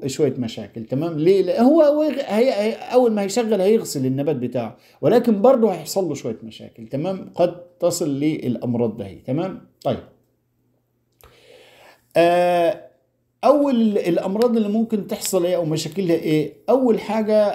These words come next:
آه، بالاضافه للامراض الفطريه هيصيبني العنكبوت الاحمر. والعنكبوت طبعًا، العنكبوت والرمال والاتربه مع درجه الحراره مع شده الاضاءه،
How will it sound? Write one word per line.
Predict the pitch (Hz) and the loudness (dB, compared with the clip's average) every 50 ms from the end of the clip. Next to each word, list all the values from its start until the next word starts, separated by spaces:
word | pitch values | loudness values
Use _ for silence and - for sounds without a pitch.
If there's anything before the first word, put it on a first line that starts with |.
| - - | -6 -8
آه، | - 139 139 139 131 127 123 117 110 120 120 113 113 123 127 | -6 -6 -4 -4 -4 -4 -6 -6 -8 -8 -8 -8 -8 -8 -6
بالاضافه | 143 151 170 165 - 170 165 185 185 - - 160 151 | -2 -2 -2 -2 -2 0 2 2 2 2 2 0 2
للامراض | 165 165 165 - 139 135 - - 151 151 165 170 165 | 2 2 2 2 0 -2 -2 -2 -2 -4 -4 -4 -4
الفطريه | 160 135 - 147 135 - 180 202 220 208 208 214 - - - - | -6 -8 -8 -10 -8 -4 -2 -2 -2 -2 -2 -4 -6 -10 -10 -8
هيصيبني | 151 165 175 165 - - - 190 185 170 165 160 160 156 - | -4 -4 -4 -4 -4 -4 -2 -2 -4 -4 -4 -6 -6 -6 -4
العنكبوت | 135 131 127 135 127 131 127 127 135 135 131 123 | -4 -4 -2 -4 -4 -4 -4 -4 -4 -6 -6 -6
الاحمر. | 110 - - - - - _ _ _ _ | -8 -10 -12 -18 -20 -20 _ _ _ _
والعنكبوت | - - 160 160 143 139 135 131 127 127 147 160 156 - - | -8 -4 -4 -2 -2 -4 -2 -2 -2 -2 -2 -2 -4 -4 -4
طبعًا، | 143 127 127 117 123 127 | -4 -2 -2 -2 -4 -4
العنكبوت | 127 - 135 131 127 131 135 135 131 - 139 143 165 180 190 - - - - _ _ _ _ _ _ _ _ - | -6 -6 -6 -4 -2 -2 -2 -2 -2 -2 -2 0 0 -2 -2 -4 -10 -20 -20 _ _ _ _ _ _ _ _ -6
والرمال | - 113 120 131 131 139 151 151 | -2 0 2 2 2 2 2 2
والاتربه | 135 135 127 123 123 - 143 156 165 180 185 160 - - _ _ _ _ _ | 0 0 0 -2 -4 -4 -4 -4 -4 -4 -6 -8 -10 -18 _ _ _ _ _
مع | - 113 117 131 | -12 -8 -6 -4
درجه | 127 143 147 143 127 135 131 | 0 0 0 2 0 -2 -2
الحراره | 127 110 - - 131 139 156 160 175 170 156 - - _ - | -4 -8 -6 -4 -2 0 0 0 -2 -4 -8 -12 -20 _ -16
مع | - 113 113 127 | -14 -10 -8 -8
شده | 127 - 170 165 151 147 143 - | -4 -2 -2 -2 -2 -2 -2 -2
الاضاءه، | 139 - - 131 147 156 165 - - 170 160 - - | -4 -2 -2 0 0 2 2 0 -4 -6 -10 -12 -20